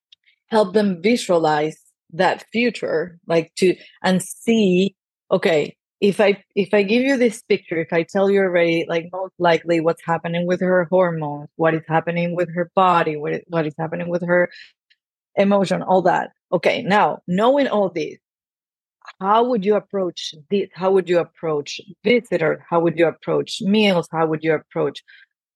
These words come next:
taking care of your, the rest of your family? How would you approach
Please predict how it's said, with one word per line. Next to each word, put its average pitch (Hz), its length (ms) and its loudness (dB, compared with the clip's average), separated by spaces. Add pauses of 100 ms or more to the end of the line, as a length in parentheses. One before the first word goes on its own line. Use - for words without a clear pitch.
(180)
taking 180 600 2 (540)
care 170 280 4
of 170 240 2
your, 175 300 2
the 165 260 0
rest - 160 -12
of 160 120 -6
your 170 340 0
family? 180 480 0
How 165 220 -2
would 165 160 -4
you 170 80 0
approach 165 440 -4